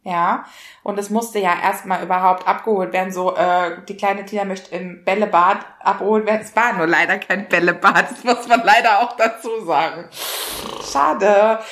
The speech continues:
Ähm, ja, auf jeden Fall hat sich ja auch tatsächlich sehr viel dann für mich verändert. Ähm, ich hab auch das Gefühl, meine ganze Eigenschwingung hat sich verändert.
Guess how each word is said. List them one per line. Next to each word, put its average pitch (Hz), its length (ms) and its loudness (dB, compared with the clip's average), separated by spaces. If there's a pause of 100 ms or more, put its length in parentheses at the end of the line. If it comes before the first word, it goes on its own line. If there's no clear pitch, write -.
(280)
Ähm, 214 600 2
ja, 240 300 0
auf 190 120 -4
jeden 233 200 -2
Fall 226 160 -2
hat 240 180 0
sich 392 160 -2
ja 202 200 -4
auch 196 180 0
tatsächlich 196 560 -12
sehr 190 160 -4
viel 262 640 -6 (720)
dann 214 240 2
für 208 160 -12
mich 202 220 -6
verändert. 254 720 -4 (160)
Ähm, 202 340 -4
ich - 140 -10
hab 214 120 -4
auch 214 120 -2
das - 200 -14
Gefühl, 208 280 -8
meine 190 280 -4
ganze 185 760 -6
Eigenschwingung 202 1300 -4 (580)
hat 208 280 0
sich 202 220 -10
verändert. 196 600 -6